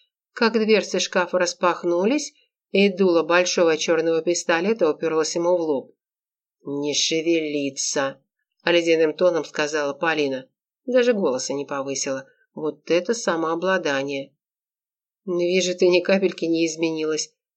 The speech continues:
пробормотал Виктор. «Приятно знать, что в этом мире есть хоть что-то постоянное». Полина медленно опустила руку с пистолетом вниз и, коротко выдохнув, прикрыла глаза. «А откуда у тебя такая большая пушка?»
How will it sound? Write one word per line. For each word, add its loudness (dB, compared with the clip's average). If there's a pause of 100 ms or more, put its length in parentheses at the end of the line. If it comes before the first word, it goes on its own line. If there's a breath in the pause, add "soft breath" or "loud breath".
пробормотал -2
Виктор. -8 (400)
«Приятно 2
знать, 0
что -2
в -2
этом 0
мире 0 (180)
есть -2
хоть -2
что-то -2
постоянное». -6 (920)
Полина 4
медленно 2
опустила -2
руку -2
с -8
пистолетом -4
вниз -2 (280 soft breath)
и, 2
коротко 2
выдохнув, -2 (320)
прикрыла 2
глаза. 0 (800)
«А 2
откуда 2
у 0
тебя 0
такая 4
большая 2
пушка?» -4